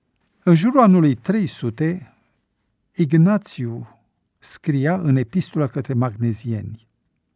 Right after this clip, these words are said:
Să nu ținem sabatul în felul iudeilor, ci să sărbăm sabatul în original să sabatizăm, în mod spiritual,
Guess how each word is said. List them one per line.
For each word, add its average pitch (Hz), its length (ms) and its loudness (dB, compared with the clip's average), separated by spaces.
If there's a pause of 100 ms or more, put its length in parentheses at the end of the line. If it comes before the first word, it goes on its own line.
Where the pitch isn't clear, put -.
(1080)
Să - 180 2
nu 302 180 4
ținem 160 300 4
sabatul 139 500 2
în 135 80 4
felul 135 280 0
iudeilor, 117 720 0 (380)
ci - 180 -8
să - 120 -4
sărbăm 131 460 2
sabatul 120 800 -2 (320)
în 120 100 2
original 117 460 -4
să - 180 -8
sabatizăm, 117 1120 -6 (420)
în 123 160 0
mod 143 160 2
spiritual, 123 840 -2